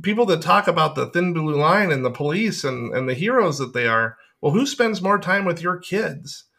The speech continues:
um, helping mold them into the people that they've, they become? And we have a lot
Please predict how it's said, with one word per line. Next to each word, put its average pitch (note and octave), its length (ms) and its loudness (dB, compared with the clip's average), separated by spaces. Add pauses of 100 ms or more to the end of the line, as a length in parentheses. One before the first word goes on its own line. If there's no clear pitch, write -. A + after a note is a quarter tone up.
(480)
um, B2+ 460 -4 (160)
helping F3+ 420 2
mold E3+ 360 4
them C#3 160 2
into C3+ 120 0
the B2 120 -6
people F3+ 300 -6
that D3 160 -2
they've, D3+ 360 -2
they C#3+ 160 -2
become? E3 520 -4
And C#3 180 -4
we F3+ 100 4
have F#3 120 4
a B2+ 40 4
lot D3 600 0